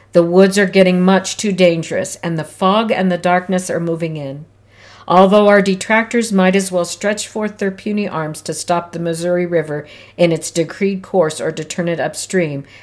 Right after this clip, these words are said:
as to derail this train, they are occasionally successful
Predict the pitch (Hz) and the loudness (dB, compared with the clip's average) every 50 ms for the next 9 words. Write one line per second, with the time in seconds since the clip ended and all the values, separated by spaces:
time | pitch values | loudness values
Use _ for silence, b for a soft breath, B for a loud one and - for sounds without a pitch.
0 | B B - 165 160 - - 180 175 160 165 156 160 156 170 180 180 196 196 190 | B B -2 -2 -2 0 -2 -2 0 0 0 0 2 2 2 2 2 0 -2 -4
1 | - - - 240 214 196 185 165 160 165 156 147 151 151 147 147 - - 214 220 | -6 -6 -2 0 2 4 2 2 2 0 0 0 0 -2 -2 -4 -6 -2 0 0
2 | 233 233 240 262 247 240 240 247 247 247 - 233 226 - - 233 226 220 - - | 0 0 -2 -2 -2 -2 -2 -2 -4 -4 -8 -10 -8 -4 -4 -4 -4 -4 -6 -12
3 | - - - - | -14 -16 -16 -18